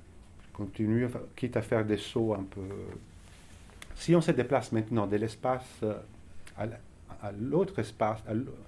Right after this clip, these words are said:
national, euh, chez l'autre puissance impérialiste, si on peut, euh, européenne,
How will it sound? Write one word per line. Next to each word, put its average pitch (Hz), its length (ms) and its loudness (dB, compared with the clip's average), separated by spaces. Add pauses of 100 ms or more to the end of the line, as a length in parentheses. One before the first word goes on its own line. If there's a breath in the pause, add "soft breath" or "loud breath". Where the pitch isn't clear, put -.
(400 loud breath)
national, 113 960 0 (800 loud breath)
euh, 98 400 -2 (560 loud breath)
chez - 260 -2
l'autre 120 720 2
puissance 107 560 0
impérialiste, 98 800 0 (140)
si 95 80 -12
on 92 60 -8
peut, - 880 -14
euh, 98 60 -8 (120)
européenne, 104 800 -4